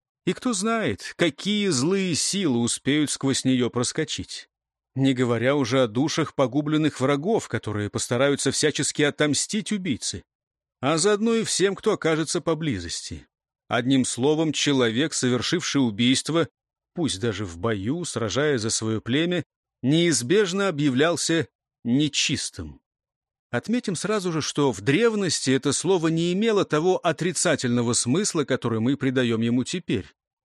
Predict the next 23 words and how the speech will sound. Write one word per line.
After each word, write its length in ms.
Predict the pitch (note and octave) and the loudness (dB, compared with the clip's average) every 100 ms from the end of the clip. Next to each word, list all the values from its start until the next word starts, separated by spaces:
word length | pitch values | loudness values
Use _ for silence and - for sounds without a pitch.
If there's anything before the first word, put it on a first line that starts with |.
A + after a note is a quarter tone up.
| _ _ - | _ _ -6
Оно 240 | A2 B2+ | 0 2
означало 440 | B2+ C#3+ - D#3+ | 2 2 2 0
вовсе 320 | D#3 E3+ - F3 | 2 0 0 0
не 140 | F3+ | 0
связь 400 | - F3 A3+ G#3 | -2 0 0 0
с 140 | - | -2
нечистой 520 | F#3 F#3 G3+ D#3 - E3+ | -2 -2 -2 -2 -2 -2
силой 440 | - G#3 G3 F#3+ | -2 -2 -2 -4
и 160 | E3+ F#3+ | -4 -4
злом, 640 | B2+ G3 G#3+ A2+ E2 D#2 _ _ | -4 0 0 0 -2 -12 _ _
но 180 | A#2+ A#2+ | 0 2
просто 520 | - G#3 - - G3+ | 2 2 2 0 0
отсутствие 960 | - D#3 - - E3+ G3 - D#3+ F3+ | 0 0 0 -2 -2 -2 -6 -4 0
ритуальной 520 | E3+ D3+ B2 C3 C3 B2+ | 0 0 2 2 2 0
чистоты. 680 | - B2+ - A#2+ - D#2 _ _ _ _ _ _ | -2 -2 -4 -6 -8 -14 _ _ _ _ _ _
А 140 | - G#2+ | -6 -6
значит, 520 | G#2 C3+ F#3 G#3+ - | -2 -2 -2 -6 -4
и 200 | G3 G3 | -2 -2
большую 560 | C3 F3+ G#3 - G3+ F#3+ | 2 2 2 -2 -2 -2
уязвимость 920 | G3+ G3 D3 A3+ G#3+ G#2 - - - | -2 -2 0 0 0 0 -4 -8 -8
для 240 | A2 A2+ A#2 | -4 0 0
злых 280 | A2 B2+ | 0 -2
сил. 380 | - - A#2+ D#2+ | -2 -2 -4 -6